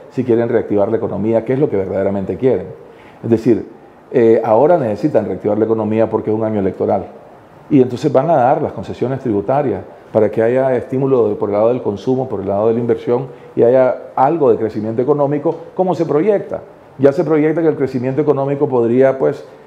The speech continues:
al menos estabilizarse y, si no, cuidado, llegar hasta uno por ciento ahora este año. Entonces, verdaderamente, yo, en lo personal, no veo necesidad de irme a sentar a negociar lo obvio, lo evidente, lo que fue un juego político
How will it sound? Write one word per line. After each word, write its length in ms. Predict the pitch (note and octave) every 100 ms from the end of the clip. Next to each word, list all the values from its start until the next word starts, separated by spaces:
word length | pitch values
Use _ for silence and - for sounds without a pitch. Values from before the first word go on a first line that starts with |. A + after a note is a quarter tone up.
| - -
al 120 | B2+
menos 460 | C3+ D#3 D#3+ D3+ -
estabilizarse 840 | - A2 A#2 G#2 G2+ D3 D#3 D3+ D3+
y, 60 |
si 140 | - A2+
no, 120 | C3
cuidado, 300 | C3+ C3+ C3+
llegar 220 | B2+ B2
hasta 180 | B2 A#2+
uno 220 | A#2 C3
por 140 | B2+
ciento 500 | B2+ B2 A2 A2 B2 - - - -
ahora 340 | - G2 F#2+ F#2+
este 240 | F#2 G#2+
año. 280 | D3 E3+ G#2 - - - - - -
Entonces, 520 | B2 D#3+ E3+ F#3 F3+
verdaderamente, 840 | C#3 B2+ C3 D3+ D#3+ E3 E3 D#3
yo, 300 | B2+ D#3+ F3+ C#3+
en 100 | A2+
lo 80 |
personal, 500 | A2 A2+ A2 B2 C3
no 120 | B2+ B2+
veo 200 | B2+ C3
necesidad 480 | A#2 A2 G#2 G2+
de 100 | A2
irme 180 | G#2+ A2
a 20 |
sentar 680 | A2+ G#2+ F2+ G2+ G2+ - -
a 100 | -
negociar 420 | A2 G2+ G2 A#2+ A#2+
lo 120 | B2
obvio, 320 | B2+ C3 G#2+
lo 160 | F#2+ F#2
evidente, 540 | F2+ F#2+ G#2 F2+ E2+ - - -
lo 160 | A#2 A2+
que 100 | A2
fue 400 | - B2+ C3 C#3+
un 220 | D3+ C3
juego 380 | G2+ A#2+ B2 B2+
político 600 | A2+ G2 A2 - - -